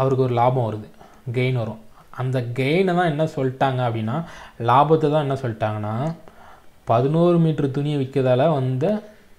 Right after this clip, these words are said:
காசு. அப்போ அந்த லாபத்தை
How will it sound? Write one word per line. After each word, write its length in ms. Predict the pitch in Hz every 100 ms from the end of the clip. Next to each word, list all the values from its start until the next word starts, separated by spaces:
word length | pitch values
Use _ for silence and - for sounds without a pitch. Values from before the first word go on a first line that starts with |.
| - - - -
காசு. 300 | 127 120 - - - - - - - - - -
அப்போ 580 | 123 - 120 120 123 127 - - - - - - - 117
அந்த 220 | 117 117
லாபத்தை 400 | 120 139 156